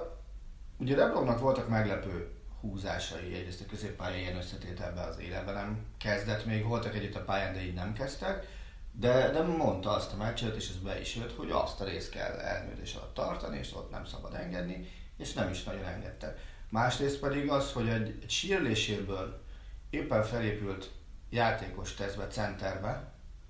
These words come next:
és hiszen egészen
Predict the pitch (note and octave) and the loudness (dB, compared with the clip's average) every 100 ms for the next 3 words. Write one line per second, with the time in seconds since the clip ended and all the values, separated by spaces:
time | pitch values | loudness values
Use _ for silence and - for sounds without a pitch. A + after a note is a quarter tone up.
0 | - - - - A2 A#2 - A#2 A#2+ A2 | -14 -14 -12 -8 -6 -4 0 2 2 2
1 | F#2 - - - - - - - - - | -4 -8 -12 -12 -12 -12 -12 -12 -10 -4
2 | D3 F2+ F2+ F#2+ F#2 F#2 F2+ | -2 0 -2 -2 -4 -4 -6